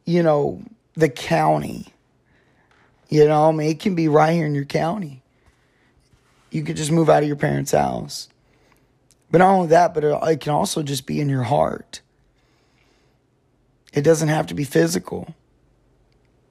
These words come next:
This, this could also be spiritual. A spiritual battle inside of you.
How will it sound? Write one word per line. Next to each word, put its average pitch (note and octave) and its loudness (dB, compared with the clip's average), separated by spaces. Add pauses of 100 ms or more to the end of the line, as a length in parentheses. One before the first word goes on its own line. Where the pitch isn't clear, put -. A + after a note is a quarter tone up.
(260)
This, D#3 0 (160)
this E3 0
could - 2
also D3 2
be D3 -6
spiritual. - -2 (880)
A - -4
spiritual D#3+ 0
battle D3+ 2
inside C#3 0
of - -8
you. C#3+ -8